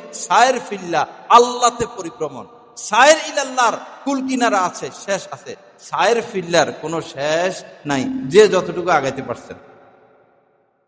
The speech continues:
যে যতটুকু আগাইছেন, তার পজিশন অত বড়। সেই খাজা হাসান বসরি রহমতুল্লাহ আলাই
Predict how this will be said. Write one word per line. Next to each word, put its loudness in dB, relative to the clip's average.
যে 8
যতটুকু 6
আগাইছেন, 6
তার 2
পজিশন -6
অত -8
বড়। -6
সেই 8
খাজা 2
হাসান -2
বসরি -6
রহমতুল্লাহ 2
আলাই 2